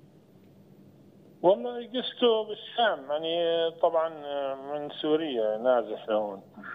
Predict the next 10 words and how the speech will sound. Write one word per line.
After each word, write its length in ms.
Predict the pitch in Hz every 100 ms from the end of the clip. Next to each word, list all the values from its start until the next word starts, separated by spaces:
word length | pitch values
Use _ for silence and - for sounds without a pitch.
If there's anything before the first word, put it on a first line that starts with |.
| - - - -
قسته 480 | 127 123 170 - 165
بالشام 560 | 147 - - 170 160 143 131
من 360 | 131 131 127 123 123 - -
سنة 180 | 131 127
تقريبًا، 580 | - 123 - 123 120 120
كان 340 | - 139 131 -
طبيعي، 420 | 135 151 147 120
يعني، 300 | 101 95 95 - -
مليح، 300 | 117 139 131 -
يعني. 160 | -